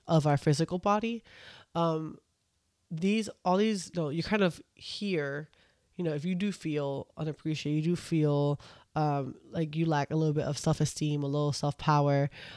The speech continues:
um, that comes from our solar plexus, which is, like, I would say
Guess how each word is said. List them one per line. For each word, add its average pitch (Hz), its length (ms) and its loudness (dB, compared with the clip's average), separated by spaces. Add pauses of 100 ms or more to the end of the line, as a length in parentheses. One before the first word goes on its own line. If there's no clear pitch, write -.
(140)
um, 156 280 2
that 185 180 0
comes 220 260 -2
from 185 140 -4
our 170 80 2
solar 165 280 2
plexus, - 480 -8
which 156 140 -6
is, 151 140 -4
like, 147 260 -6 (960)
I 170 60 -4
would 160 100 -4
say 156 180 -6